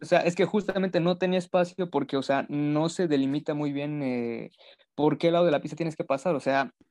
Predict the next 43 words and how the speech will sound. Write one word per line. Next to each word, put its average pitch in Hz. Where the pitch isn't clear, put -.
como, 175
como 170
piloto 214
vas 190
de 165
frente, 208
giras 170
a, 135
a, 135
a 135
la 131
derecha, 180
tienes 180
un 175
piloto 151
a 127
dos 147
centímetros, 147
que 123
es -
nada, 139
eh, 107
digamos, 131
con, 123
con 131
los 123
límites 139
de 123
la, 120
de 131
las 120
dos 147
ruedas, 151
no 156
tienes 175
muy, 170
muy 170
bien 170
delimitado, 147
este, 143
por 127
dónde 160
vas. 156